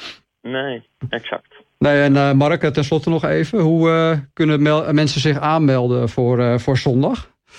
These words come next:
Speaker 2: Voor de
Speaker 1: Ja,
Speaker 2: fiets,
Speaker 1: eh,
Speaker 2: eh, om mee te doen aan de fietsroute?
Speaker 1: een artikeltje.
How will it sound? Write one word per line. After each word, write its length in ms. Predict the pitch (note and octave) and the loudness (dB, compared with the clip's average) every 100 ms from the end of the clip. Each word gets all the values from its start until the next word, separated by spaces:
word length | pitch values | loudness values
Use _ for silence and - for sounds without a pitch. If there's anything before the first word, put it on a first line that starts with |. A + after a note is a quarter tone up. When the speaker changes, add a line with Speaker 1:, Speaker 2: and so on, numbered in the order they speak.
| - - _ | -20 -20 _
Speaker 2:
Voor 100 | - C#3 | -2 -2
de 40 | |
Speaker 1:
Ja, 60 | - | 0
Speaker 2:
fiets, 240 | C3+ - | -2 0
Speaker 1:
eh, 280 | C#3 B2+ B2+ | 0 2 2
Speaker 2:
eh, 140 | B2+ C#3 | 0 0
om 80 | D3 | 0
mee 140 | C#3+ | 2
te 80 | C3+ | 2
doen 120 | C#3 | 2
aan 80 | C3+ | 2
de 60 | |
fietsroute? 500 | C3 C#3+ B2+ B2+ C3+ A#3+ | 0 0 2 0 0 -6
Speaker 1:
een 60 | |
artikeltje. 680 | B2 A#2+ - F3 F#3+ G3 G#3+ | -14 -18 -12 -6 -4 -4 -8